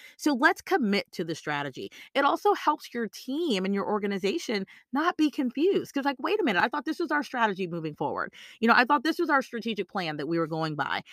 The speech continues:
And then you spend all this time developing a strategic plan or strategic approach or strategy document, whatever it may be, however your strategy ends up manifesting, <laughs> right? And then three weeks later, you're wanting to do something completely different.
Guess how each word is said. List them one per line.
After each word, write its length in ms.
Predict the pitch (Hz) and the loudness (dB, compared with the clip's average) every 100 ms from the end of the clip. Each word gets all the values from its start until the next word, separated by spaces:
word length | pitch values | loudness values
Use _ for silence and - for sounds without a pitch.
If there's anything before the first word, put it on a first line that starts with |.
| - - | -10 2
And 140 | 240 | 4
then 140 | 233 226 | 4 0
you 220 | 220 - | -2 -6
spend 260 | - - 208 | -12 -2 2
all 140 | 220 | 4
this 160 | 285 285 | 2 -2
time 280 | - 285 269 | -2 0 0
developing 480 | 202 208 220 208 190 | 0 0 0 -4 -6
a 60 | |
strategic 480 | - 180 180 160 147 | -6 -8 -6 -6 -4
plan 300 | 294 311 294 | -2 0 0
or 80 | 226 | -4
strategic 440 | - - 165 165 | -6 -8 -8 -8
approach 420 | 151 285 277 285 - - - - | -4 2 4 2 -8 -20 -12 -4
or 140 | 160 | -4
strategy 460 | - 247 285 277 269 | 0 4 6 4 4
document, 440 | 269 269 294 - | 4 4 -2 -4
whatever 360 | 190 214 254 302 | 2 4 4 2
it 80 | |
may 140 | 247 247 | 0 -4
be, 260 | 208 170 | 0 2
however 360 | 185 190 196 226 | 4 2 2 0
your 140 | 220 | 0
strategy 580 | 233 - 214 214 196 185 | -2 0 0 2 0 -2
ends 140 | 190 185 | 0 -2
up 100 | 165 | -2
manifesting, 800 | 180 190 180 151 - - 185 185 | 0 0 0 -4 -4 2 2 6
<laughs> 40 | |
right? 320 | 190 202 277 - - - - | 6 8 4 0 -2 -4 6
And 180 | 302 330 | 6 6
then 260 | 330 320 339 - _ _ _ - | 2 2 -2 -16 _ _ _ 0
three 260 | 349 381 427 | 4 6 6
weeks 260 | 415 370 330 | 6 2 2
later, 360 | 311 392 330 285 | 0 2 2 0
you're 220 | 277 302 | 0 0
wanting 240 | 302 311 | 0 0
to 80 | 320 | -2
do 140 | 277 | -2
something 260 | 285 254 233 | -2 -2 -2
completely 380 | 240 233 190 196 | -2 -2 0 0
different. 400 | 170 - 101 | -2 -4 -8